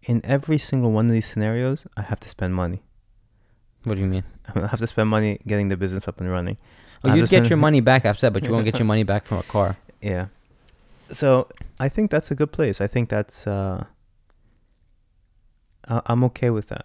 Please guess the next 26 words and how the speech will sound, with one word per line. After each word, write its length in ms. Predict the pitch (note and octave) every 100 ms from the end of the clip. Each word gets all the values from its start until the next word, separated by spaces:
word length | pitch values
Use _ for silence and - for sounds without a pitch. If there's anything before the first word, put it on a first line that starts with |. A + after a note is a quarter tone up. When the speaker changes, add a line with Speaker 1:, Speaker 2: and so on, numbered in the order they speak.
| -
Speaker 1:
I'm 100 | G#2
okay 240 | - G#2+ G2
with 420 | F#2+ - - - _ _ _ _ _ _ _ _ _ _ _ _ _ _ _ _ _ _ _ _ _ - _ _
spending 380 | - - G2+ G2
money 140 | F#2+ F#2+
to 80 | F#2
buy 140 | F#2
the 100 | F#2
family 340 | - F#2+ G2
car 240 | F#2+ G2+ G2
that 100 | F#2
you 80 | F#2+
can 160 | F#2+
then 180 | F#2+ F#2+
use 300 | F#2+ F#2+ -
to 500 | - F#2+ F#2 F2+ F2+
Speaker 2:
Go, 120 | - -
b-, 100 | G#2+
come 200 | - G#2+
back 200 | F#2+ F#2+
and 120 | G2 F#2+
forth. 340 | F#2+ G#2 -
Speaker 1:
come 180 | - G2
back 200 | G2 G2
and 120 | G2
forth. 460 | - G2 A2 C3+